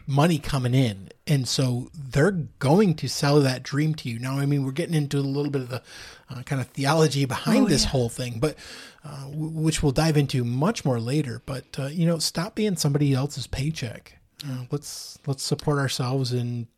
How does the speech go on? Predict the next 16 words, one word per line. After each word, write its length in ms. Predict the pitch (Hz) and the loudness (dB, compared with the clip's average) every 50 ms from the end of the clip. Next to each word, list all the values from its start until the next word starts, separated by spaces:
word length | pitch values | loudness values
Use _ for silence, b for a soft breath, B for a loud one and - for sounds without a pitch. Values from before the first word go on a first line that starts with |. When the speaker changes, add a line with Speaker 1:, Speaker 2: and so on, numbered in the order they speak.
| _ _ - | _ _ -6
Speaker 1:
decide 380 | - 131 - - 135 131 127 120 | -4 -2 -2 0 0 0 0 -2
what 200 | 117 127 - 139 | -2 -4 -4 -2
we 260 | 123 135 139 139 131 | 0 0 0 0 0
want 340 | 120 117 120 117 117 - - | -2 -4 -4 -6 -6 -6 -8
to 80 | - 117 | -10 -8
do 100 | 127 123 | -8 -6
with 100 | 120 117 | -6 -6
our 80 | 123 120 | -6 -6
money 280 | 117 117 117 120 120 | -6 -6 -6 -6 -8
versus, 760 | 117 123 127 127 - - 139 131 127 120 - - - - - _ _ _ - - - _ _ _ _ _ _ _ _ _ _ - | -8 -8 -8 -8 -6 -6 -4 -4 -4 -4 -6 -8 -10 -12 -14 _ _ _ -20 -20 -20 _ _ _ _ _ _ _ _ _ _ -12
uh, 280 | 139 131 127 127 127 151 - _ _ _ _ _ _ _ _ _ - | -12 -10 -10 -12 -14 -14 -18 _ _ _ _ _ _ _ _ _ -4
deciding 580 | - 127 - - 151 156 175 170 160 147 135 | -2 -2 0 0 0 2 2 2 2 2 2
that 220 | 117 127 120 117 233 | 2 0 0 0 0
and 140 | 214 208 175 | 0 0 0
Speaker 2:
Mm-hmm. 160 | 135 123 117 | -2 0 0
Speaker 1:
now 400 | 120 117 117 113 110 117 120 | 0 0 0 0 -2 -2 -6